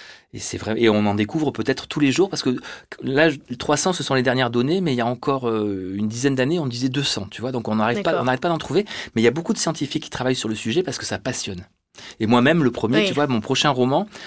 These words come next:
Speaker 1: euh, mon héros est synesthète.
Speaker 2: Ah, bah ça,
Speaker 1: Donc
Speaker 2: c'est
Speaker 1: voilà.
Speaker 2: super.
Speaker 1: Il sera comme toi, tu vois. Lui, lui, il va,
Speaker 2: Ouais.
Speaker 1: moi, mon héros,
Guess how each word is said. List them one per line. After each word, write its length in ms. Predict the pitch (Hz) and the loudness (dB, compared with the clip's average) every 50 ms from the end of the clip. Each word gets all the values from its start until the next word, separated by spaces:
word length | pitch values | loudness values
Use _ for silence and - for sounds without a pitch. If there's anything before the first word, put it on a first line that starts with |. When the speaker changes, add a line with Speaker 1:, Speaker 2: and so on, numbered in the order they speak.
| - - - _ - - | -18 -20 -20 _ -12 -8
Speaker 1:
euh, 280 | 101 98 95 90 90 | -6 -6 -4 -4 -4
mon 240 | 95 107 113 120 123 | -2 0 2 4 6
héros 360 | 131 123 120 135 160 185 - | 6 4 6 6 4 4 6
est 100 | 160 139 | 4 2
synesthète. 680 | 139 - - 147 143 135 - - 110 104 - - - - - _ _ _ _ _ _ _ - _ 196 | 0 0 0 0 -2 -2 -2 -2 -4 -6 -6 -10 -12 -12 -18 _ _ _ _ _ _ _ -12 _ 0
Speaker 2:
Ah, 240 | 190 185 175 165 165 160 - _ _ _ - | 0 2 2 0 -4 -8 -16 _ _ _ -10
bah 100 | - 185 | -8 -4
ça, 140 | 202 226 226 | -2 -2 -2
Speaker 1:
Donc 20 | |
Speaker 2:
c'est 80 | - - | -2 -4
Speaker 1:
voilà. 140 | 214 175 | -4 -6
Speaker 2:
super. 380 | - - - - 247 269 262 - - - _ _ _ _ _ _ _ _ _ _ _ _ _ _ _ _ _ _ _ _ _ _ _ _ _ _ _ _ - - - - | -6 -8 -6 -4 -2 -2 -2 -4 -12 -20 _ _ _ _ _ _ _ _ _ _ _ _ _ _ _ _ _ _ _ _ _ _ _ _ _ _ _ _ -14 -14 -12 -12
Speaker 1:
Il 40 | |
sera 160 | - - 113 104 | -6 -6 -4 0
comme 200 | - 127 123 - | 2 2 2 2
toi, 220 | - 95 - - - - | 0 -2 -2 -2 -6 -14
tu 60 | - - | -10 -6
vois. 120 | 101 107 | -4 -2
Lui, 120 | 110 117 | 0 0
lui, 220 | 123 120 123 165 185 | 0 2 2 2 4
il 60 | 165 | 6
va, 160 | 156 135 127 | 6 6 6
Speaker 2:
Ouais. 60 | 120 | 4
Speaker 1:
moi, 240 | 120 120 - 135 139 | 2 0 2 2 2
mon 180 | 143 139 135 135 | 4 4 4 4
héros, 360 | 131 123 120 143 160 180 | 4 2 4 4 4 4